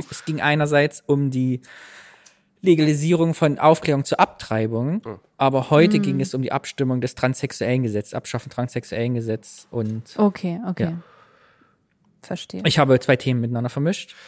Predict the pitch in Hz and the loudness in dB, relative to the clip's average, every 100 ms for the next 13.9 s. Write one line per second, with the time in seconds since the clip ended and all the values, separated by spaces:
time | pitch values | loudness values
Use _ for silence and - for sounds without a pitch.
0 | - - 131 151 147 156 139 120 127 117 | -20 -4 -2 -2 -2 0 -2 -2 -6 -6
1 | 120 - 123 123 123 104 107 - - - | -6 -4 -4 -2 -4 -6 -8 -8 -10 -10
2 | 107 113 127 - 151 147 143 131 - - | -8 -6 -6 -4 -6 -2 -2 -2 -4 -4
3 | 131 135 123 - - - - 117 - 120 | -4 -4 -10 -16 -18 -18 -12 -12 -8 -6
4 | 113 127 139 127 151 156 - 120 120 165 | -4 -4 -6 -4 -6 -6 -10 -4 -2 -4
5 | - - _ _ _ _ 135 135 - 139 | -8 -18 _ _ _ _ -4 -4 -4 -6
6 | 156 123 123 - 143 131 143 160 151 147 | -2 -2 -2 -12 -8 -2 0 0 0 0
7 | 147 - 131 135 123 135 131 131 - 147 | -2 2 2 2 0 0 -2 -4 -2 -2
8 | - 131 127 127 131 123 127 139 - 123 | -2 -6 -6 -6 -6 -2 -2 -2 -2 -2
9 | 113 - - 113 - - - _ _ _ | -2 -6 -10 -12 -12 -20 -20 _ _ _
10 | _ _ _ _ _ _ _ _ _ _ | _ _ _ _ _ _ _ _ _ _
11 | _ _ - 139 147 - - 135 135 139 | _ _ 0 4 4 2 -2 0 0 -2
12 | 139 139 - 151 135 131 - 135 - 135 | -2 -4 0 0 0 -4 0 -2 4 4
13 | 131 120 120 127 127 - 117 123 | 4 2 0 0 0 -2 -2 -2